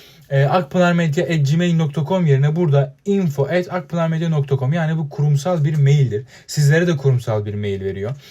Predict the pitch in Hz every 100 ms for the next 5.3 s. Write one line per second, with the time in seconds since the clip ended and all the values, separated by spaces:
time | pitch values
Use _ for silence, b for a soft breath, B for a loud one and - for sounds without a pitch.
0 | B 165 123 143 170 202 202 - 180 180
1 | 180 147 147 147 147 b b b 120 123
2 | 135 143 160 208 208 214 208 175 170 170
3 | 190 208 202 180 160 196 175 180 156 165
4 | 202 190 185 185 185 190 196 175 151 165
5 | 165 165 143